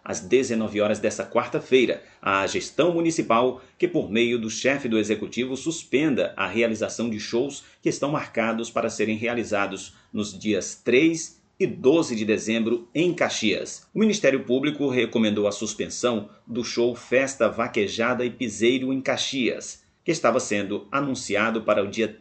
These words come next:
três de dezembro no Caxias Shopping, e do show Festa Boteco vips, anunciado para ocorrer no dia doze de dezembro, também no Caxias Shopping.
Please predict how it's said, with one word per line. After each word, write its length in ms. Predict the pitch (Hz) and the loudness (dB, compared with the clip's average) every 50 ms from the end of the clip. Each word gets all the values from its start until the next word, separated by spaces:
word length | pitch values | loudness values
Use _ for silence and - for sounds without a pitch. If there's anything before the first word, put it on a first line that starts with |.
| - - | -10 -2
três 520 | 117 113 127 147 151 160 156 - - - - | 2 2 4 4 2 -2 -4 -6 -10 -14 -14
de 180 | 107 104 139 180 | -4 0 0 4
dezembro 680 | 156 143 107 - - - 107 117 123 117 127 - - - - - - | 4 4 4 4 2 0 0 0 0 0 -2 -4 -6 -10 -14 -16 -10
no 80 | - 127 | -8 -4
Caxias 540 | - 113 98 - - - 143 151 139 120 - | -2 -2 -2 -2 -4 -4 -2 -2 -2 -2 -2
Shopping, 500 | - - 127 117 104 - - - - - - _ _ - | 0 2 2 2 2 0 -4 -8 -12 -14 -18 _ _ -4
e 80 | 208 202 | -2 -2
do 120 | 196 208 | -2 -4
show 440 | - - - 127 120 127 131 131 - - _ _ | -4 2 4 6 6 6 4 0 -6 -14 _ _
Festa 560 | _ - - - 131 151 156 156 - - 143 139 | _ -10 -2 2 2 2 2 0 -2 -2 -2 0
Boteco 560 | 131 123 110 113 - 127 139 139 - 139 113 | 0 -2 -2 0 2 0 0 2 -2 -6 -8
vips, 680 | - - 127 120 - - 85 73 - - - - - _ _ _ _ - | -2 0 0 -2 0 -4 -8 -10 -10 -12 -14 -16 -20 _ _ _ _ -6
anunciado 680 | 92 95 95 - - - - 117 117 120 117 117 113 113 - _ _ _ - | -6 -6 -6 -6 -4 -2 0 2 2 0 0 -2 -4 -8 -12 _ _ _ -4
para 160 | 95 95 104 | -2 0 0
ocorrer 360 | 104 104 107 101 92 110 117 | 0 0 -2 -2 0 0 0
no 140 | 120 113 110 | 0 -2 -4
dia 240 | 104 104 113 113 110 | -2 0 0 0 0
doze 560 | 95 90 87 87 113 127 156 160 143 135 127 | -2 -6 -4 0 2 2 2 0 -2 -2 -4
de 80 | 117 | -2
dezembro, 640 | 123 101 95 82 - 101 117 131 131 - 139 131 - - _ _ _ | 0 0 0 0 0 0 0 0 -2 -2 -4 -6 -8 -12 _ _ _
também 440 | - 175 139 101 95 107 107 117 123 | -2 -2 0 2 2 2 2 2 0
no 100 | 120 110 | -2 -2
Caxias 460 | - 113 104 - - 110 107 113 110 | -2 -2 -2 0 0 2 2 2 2
Shopping. 480 | - 127 120 110 82 - 87 80 - | 4 4 4 4 4 2 -4 -8 -10